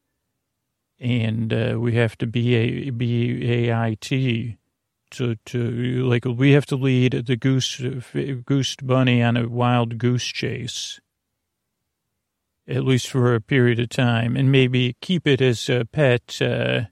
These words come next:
or, you know, for the prop, uh, like, uh,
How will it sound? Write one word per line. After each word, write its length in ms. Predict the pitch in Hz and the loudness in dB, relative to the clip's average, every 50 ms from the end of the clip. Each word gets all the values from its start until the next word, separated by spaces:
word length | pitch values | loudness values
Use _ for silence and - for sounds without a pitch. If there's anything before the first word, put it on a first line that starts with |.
| _ _ _ _ _ _ _ | _ _ _ _ _ _ _
or, 320 | - 139 143 143 131 127 127 | -2 0 2 2 2 2 2
you 140 | 135 139 139 | 0 0 0
know, 140 | 131 117 | 0 -2
for 200 | 104 - - 135 | -2 -2 -2 -2
the 80 | 123 117 | -2 -2
prop, 360 | - - 143 135 127 127 - | -2 0 2 2 2 2 0
uh, 40 | - | -2
like, 760 | 135 123 123 135 135 127 135 139 131 127 123 117 107 - - | -4 -4 -4 -2 -2 -4 -4 -2 0 0 0 0 -2 -2 -4
uh, 300 | 131 123 120 123 127 123 | -4 -2 -2 -2 -2 -4